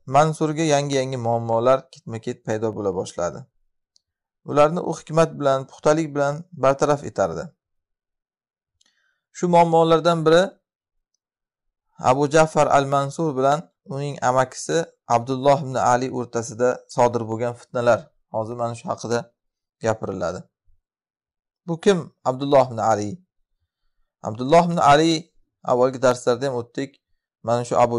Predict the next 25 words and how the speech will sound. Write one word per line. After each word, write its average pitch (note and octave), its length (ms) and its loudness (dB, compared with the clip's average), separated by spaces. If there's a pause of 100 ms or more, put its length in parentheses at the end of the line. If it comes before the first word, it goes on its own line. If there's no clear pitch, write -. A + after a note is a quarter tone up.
Ja'farni A#2 540 0
ham, G#2+ 160 -2
undan A#2 280 -4
avvalgi A2 520 0
xalifa A2 400 0 (600)
Abul A2+ 260 0
Abbos A#2 280 0 (100)
Saffohni B2+ 580 -2
ham D#3 100 0 (580)
amakisi A2+ 540 0
bu, G#2 100 -6 (280)
Abdulloh A2 360 0
ibn G2 100 -10
Ali. E2+ 240 -6 (1500)
Bu B2+ 180 0
odam C#3+ 260 6 (1040)
Shomda C#3 420 4 (320)
ko'p E3+ 260 0
xizmat D3 360 -2
ko'rsatdi D3 420 -2
Abbosiylar A#2 580 -2
uchun. D#2 200 -16 (1600)
Umoviylarni C3 640 4
yiqitishda - 500 -4
katta B2 200 -2